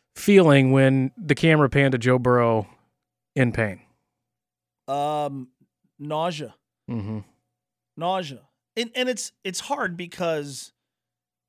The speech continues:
Speaker 2: you know, you, I, I'm a fan and I have this job, which reflects fandom. But, but there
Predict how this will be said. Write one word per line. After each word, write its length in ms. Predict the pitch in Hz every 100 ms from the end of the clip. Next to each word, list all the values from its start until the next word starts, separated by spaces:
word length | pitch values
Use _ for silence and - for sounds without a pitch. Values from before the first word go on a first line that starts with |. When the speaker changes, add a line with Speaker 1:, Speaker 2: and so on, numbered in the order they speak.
| _ 285
Speaker 2:
you 80 |
know, 100 | 262
you, 220 | 185 180 -
I, 120 | - -
I'm 300 | 240 277 202 _ _ _ _ _
a 80 | 165
fan 520 | - 165 160 190 220 _ _ _ _ _ _ _ -
and 200 | 196 214
I 120 | 196
have 260 | 170 180 160
this 180 | 160 139
job, 460 | 139 156 131 123 147
which 200 | 160 -
reflects 580 | 165 143 180 170 - -
fandom. 320 | 165 135 113 _ _ _ _ _ _ _ _ _ _ _ _ _ -
But, 220 | 165 214 -
but 180 | 202
there 120 | 311